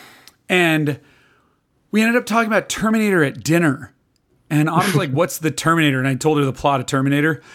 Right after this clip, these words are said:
Speaker 1: And she goes, "Wow, that's crazy. I'd like to see this movie." And I was like, "Sure.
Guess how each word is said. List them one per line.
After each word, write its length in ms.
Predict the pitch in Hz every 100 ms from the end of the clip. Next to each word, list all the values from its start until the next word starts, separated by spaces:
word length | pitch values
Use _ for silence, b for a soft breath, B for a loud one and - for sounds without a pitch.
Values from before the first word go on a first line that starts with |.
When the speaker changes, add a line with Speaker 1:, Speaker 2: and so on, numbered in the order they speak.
| B B
Speaker 1:
And 140 | 165
she 160 | 143 175
goes, 240 | 156 139
"Wow, 200 | 131 190 180
that's 180 | 175
crazy. 580 | - - 175 196 165 147
I'd 120 | 143
like 160 | 156 160
to 80 | 143
see 200 | - 190
this 160 | 170 135
movie." 180 | 139
And 100 | 139
I 20 | 160
was 80 |
like, 140 | 165 147
"Sure. 360 | - 156 139